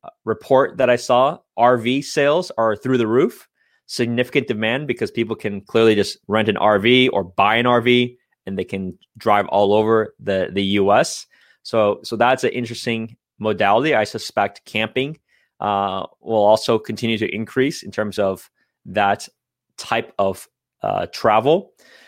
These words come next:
But I suspect things, because of how lockdown has been during March and April,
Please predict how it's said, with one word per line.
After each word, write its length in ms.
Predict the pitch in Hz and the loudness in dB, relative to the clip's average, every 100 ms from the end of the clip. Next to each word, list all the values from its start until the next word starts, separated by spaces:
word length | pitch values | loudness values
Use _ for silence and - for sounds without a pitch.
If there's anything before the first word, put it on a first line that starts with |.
| _ | _
But 100 | - | 0
I 60 | 131 | 0
suspect 480 | - 135 - 123 - | 0 -4 0 -2 -2
things, 340 | 131 123 117 | -4 -4 -4
because 440 | - 113 - 131 127 | -8 -8 0 0 0
of 100 | 98 | -4
how 220 | 117 107 | -2 -2
lockdown 560 | 101 98 - 113 104 | 0 -2 -2 -6 -6
has 140 | 98 - | -8 -12
been 380 | - 98 107 123 _ _ 104 | -8 -6 -6 -14 _ _ -10
during 520 | 95 98 95 92 85 _ _ | -6 -4 -6 -8 -12 _ _
March 380 | 98 98 98 - | 0 4 4 2
and 80 | - | -2
April, 480 | 98 - 131 156 | -2 4 2 2